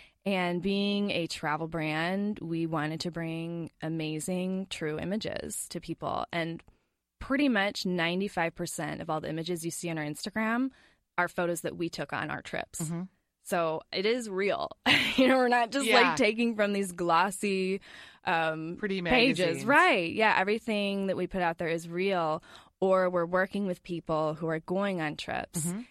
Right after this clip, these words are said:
Speaker 1: and we're, we're using their imagery and crediting them. And yeah, Instagram has become a process for us. We actually work with a super talented designer. She lives out in New York now.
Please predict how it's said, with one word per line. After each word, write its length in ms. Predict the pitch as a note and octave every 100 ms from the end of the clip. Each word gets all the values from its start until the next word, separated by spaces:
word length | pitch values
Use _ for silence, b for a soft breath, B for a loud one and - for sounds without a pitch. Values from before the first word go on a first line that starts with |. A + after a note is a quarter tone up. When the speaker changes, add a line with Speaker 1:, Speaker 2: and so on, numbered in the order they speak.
| _ -
Speaker 1:
and 480 | F3 E3 D#3+ D#3 -
we're, 400 | F3 E3 D#3+ D#3 D3+
we're 120 | E3+
using 460 | F3 F#3 F#3 F#3
their 120 | E3+ D#3
imagery 380 | E3+ E3+ E3 D#3+
and 80 | E3
crediting 460 | F3+ F3 F3 E3
them. 360 | D#3 B2 - G#3+ B B B _ -
And 520 | F3 E3 D#3+ E3 - -
yeah, 200 | - G#3
Instagram 500 | G#3 C4 - F#4+ F#4
has 120 | D#4
become 260 | - C4 B3
a 40 | A3
process 540 | F#3 F#3 - F3 -
for 180 | D#3 -
us. 440 | - F#3 - - _ -
We 520 | F3+ G3+ G#3 G#3 G3+
actually 460 | E3+ E3+ - F#3 E3
work 240 | D#3 D#3 -
with 260 | D#3 -
a 100 | D#3
super 420 | - - G#3+ A#3+ A3
talented 520 | F#3+ E3+ E3 - D#3+
designer. 560 | E3 D#3+ D#3 D#3+ D3+
She 140 | D#3 F3
lives 160 | E3+
out 100 | F3
in 100 | E3+ E3
New 80 |
York 240 | E3+ A#3 -
now. 380 | E3+ D3 D3+